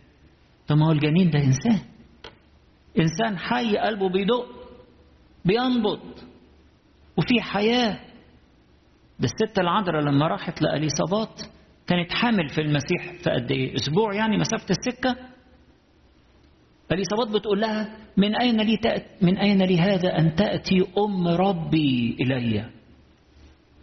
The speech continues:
أم ربي، هي لحقت؟ أيوة لحقت.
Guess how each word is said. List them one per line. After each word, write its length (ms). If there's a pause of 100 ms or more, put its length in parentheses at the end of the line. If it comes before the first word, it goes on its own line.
(380)
أم 220
ربي، 360
هي 180
لحقت؟ 580
أيوة 160
لحقت. 480